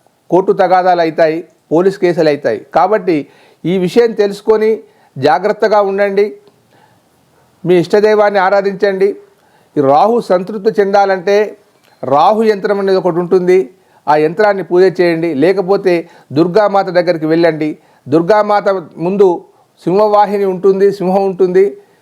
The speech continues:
సాయంకాలం వేళ, ఎందుకంటే రాహు సాయంకాలం వేళలనే వచ్చి అమ్మవారిని పూజిస్తాడు కాబట్టి సాయంకాలం వేళ వే-, ఎవరైతే గుడికి వెళ్తారో వారు దుర్గా భక్తులను తెలుసుకొని వదిలేస్తాడు.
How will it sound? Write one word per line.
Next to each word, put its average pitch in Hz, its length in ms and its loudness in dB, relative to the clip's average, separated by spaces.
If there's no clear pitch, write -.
సాయంకాలం 208 600 0
వేళ, 190 300 2
ఎందుకంటే 196 380 0
రాహు 185 380 2
సాయంకాలం 196 580 0
వేళలనే 196 360 0
వచ్చి 180 280 0
అమ్మవారిని 180 380 2
పూజిస్తాడు 170 680 -2
కాబట్టి 170 560 0
సాయంకాలం 190 580 2
వేళ 180 240 2
వే-, 156 240 2
ఎవరైతే 180 400 2
గుడికి 170 260 0
వెళ్తారో 175 520 0
వారు 160 200 2
దుర్గా 156 340 0
భక్తులను 190 380 -2
తెలుసుకొని 160 600 -2
వదిలేస్తాడు. 160 640 0